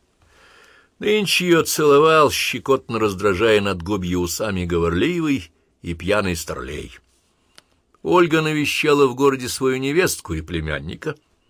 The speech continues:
и нежданно-негаданно попала на гулянку. Невестка занимала с первенцем — комнату в коммунальной квартире,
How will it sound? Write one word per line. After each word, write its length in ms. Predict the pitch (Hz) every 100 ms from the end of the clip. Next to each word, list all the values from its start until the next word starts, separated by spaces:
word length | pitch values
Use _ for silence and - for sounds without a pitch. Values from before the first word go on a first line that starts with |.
| _ _
и 100 | 92
нежданно-негаданно 1120 | 95 104 95 190 233 220 196 180 139 107 90 85
попала 400 | 90 80 - 104
на 80 | 87
гулянку. 460 | 82 69 64 - _ _ _ _ _ _ _ _ _ _ _ _ _ _ _
Невестка 580 | 98 151 226 214 - 135
занимала 520 | 110 117 131 131 113
с 100 | -
первенцем — 680 | 117 104 101 92 - 92 - _ _ _ _
комнату 480 | 107 101 98 92 92
в 60 |
коммунальной 460 | - 92 90 85 85
квартире, 600 | 82 82 - 92 87